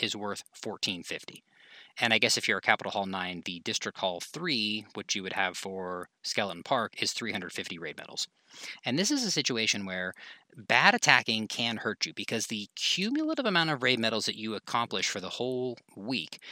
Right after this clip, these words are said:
goes into one pot that is then divided equally among every attack that was made. So if you have somebody during the week where the average attack is worth two hundred raid medals and they only made one attack, they will get exactly two hundred raid medals. If they made four attacks, they would get six hundred raid medals. If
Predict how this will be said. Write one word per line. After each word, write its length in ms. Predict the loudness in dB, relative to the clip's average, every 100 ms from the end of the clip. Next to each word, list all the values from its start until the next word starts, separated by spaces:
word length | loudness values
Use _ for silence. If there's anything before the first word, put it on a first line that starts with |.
| -16 -12 0
goes 300 | 2 2 2
into 160 | 0
one 240 | 0 0 0
pot 360 | 0 0 0 -4
that 100 | -4
is 100 | 0
then 120 | -2
divided 400 | 0 -2 -2 -4
equally 520 | -4 -6 -4 -2 -2 0
among 340 | 0 0 0 0
every 280 | -2 0
attack 420 | -2 2 6 6 4
that 80 |
was 160 | -4 -2
made. 260 | -4 -2 -2
So 60 |
if 80 | 4
you 60 | 4
have 100 | 4
somebody 380 | 2 0 0
during 300 | 2 0 0
the 100 | -2
week 260 | -2 -4 -4
where 260 | -6 -4 -6 -14 -10
the 100 | 2
average 260 | 4 4 2
attack 300 | 4 4 4
is 100 | 0
worth 280 | -4 -6 -2
two 220 | -2 0
hundred 280 | -4 -4 4
raid 200 | 4 4
medals 280 | -2 0 -2
and 100 | -2
they 60 |
only 160 | -4 -6
made 200 | -8 -8
one 160 | -8
attack, 360 | 0 4 4 2 -8 -16 -2
they 160 | 0
will 120 | 0 0
get 160 | 0
exactly 420 | 0 0 0 -2
two 220 | -4 -4 -4
hundred 240 | -8 -8
raid 180 | -8 -8
medals. 300 | -12 -10 -10 -10 -8
If 100 | -4
they 80 | -2
made 180 | -4 -6
four 240 | -6 -4
attacks, 420 | 2 2 2 0
they 100 | -4
would 160 | -8 -6
get 160 | -4
six 240 | 0 0 0
hundred 200 | -2 -6
raid 220 | -10 -10
medals. 300 | -12 -8 -8 -8 -10 -4
If 140 | 0